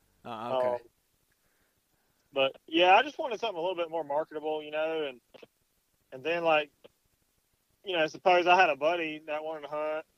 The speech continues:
Speaker 2: or so, you know, ideally I'd like to get some, some guys around here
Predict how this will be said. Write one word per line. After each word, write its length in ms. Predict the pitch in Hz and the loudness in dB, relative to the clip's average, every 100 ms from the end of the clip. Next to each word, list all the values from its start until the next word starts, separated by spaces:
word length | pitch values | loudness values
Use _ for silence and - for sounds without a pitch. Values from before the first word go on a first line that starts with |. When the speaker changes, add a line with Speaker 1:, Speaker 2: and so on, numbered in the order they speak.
| 156 | -16
Speaker 2:
or 120 | 147 | -14
so, 140 | 170 156 _ | -14 -16 _
you 100 | 170 | -2
know, 240 | 156 151 151 - - - 415 - _ _ _ _ 190 | 0 0 -2 -14 -20 -10 -10 -10 _ _ _ _ 2
ideally 480 | 175 165 214 214 175 | 2 6 4 4 2
I'd 160 | 175 | 2
like 140 | 185 180 | 0 -4
to 60 | |
get 180 | 160 185 | -8 -12
some, 320 | - 156 143 135 _ _ _ _ _ _ _ | -14 -18 -18 -20 _ _ _ _ _ _ _
some 160 | - 139 | -16 4
guys 280 | 165 180 180 | 6 6 4
around 260 | 175 165 | 2 2
here 360 | 170 196 180 | 2 2 0